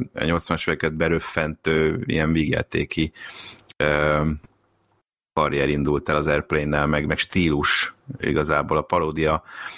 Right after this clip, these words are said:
ö, műfaja, és aztán utána nagyon, nagyon erőre kapott, ami a kilencvenes években is még végig tolták, aztán kétezresben jöttek a szarok,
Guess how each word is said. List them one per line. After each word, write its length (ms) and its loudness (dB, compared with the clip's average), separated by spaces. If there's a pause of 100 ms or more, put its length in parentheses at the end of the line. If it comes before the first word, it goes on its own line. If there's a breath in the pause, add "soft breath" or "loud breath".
(160 loud breath)
ö, 840 2
műfaja, 500 0
és 180 0
aztán 320 -2
utána 600 -2
nagyon, 340 2
nagyon 220 2
erőre 160 2
kapott, 380 -4
ami 80 0
a 40 0
kilencvenes 520 -2
években 260 0
is 140 0
még 160 0
végig 300 0
tolták, 480 -2
aztán 280 -2
kétezresben 580 0
jöttek 240 -2
a 60 -2
szarok, 480 2